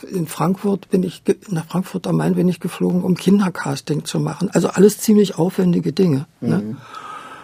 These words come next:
Speaker 1: Man hatte natürlich einen sehr festgefügten Rahmen der Aufnahmezeit, den, also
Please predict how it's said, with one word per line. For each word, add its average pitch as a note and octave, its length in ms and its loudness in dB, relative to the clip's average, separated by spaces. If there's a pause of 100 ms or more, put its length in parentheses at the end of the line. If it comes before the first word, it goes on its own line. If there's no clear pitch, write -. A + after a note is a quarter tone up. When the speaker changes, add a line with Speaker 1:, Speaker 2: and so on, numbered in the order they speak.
(380)
Speaker 1:
Man D3+ 160 0
hatte A#3 220 8
natürlich G#3 600 6
einen D#3+ 340 2
sehr D3+ 440 0 (120)
festgefügten - 1900 -2 (260)
Rahmen E3 1000 2 (680)
der D#3 120 0
Aufnahmezeit, F#3+ 840 0 (160)
den, F3 320 -2 (500)
also E3+ 220 -4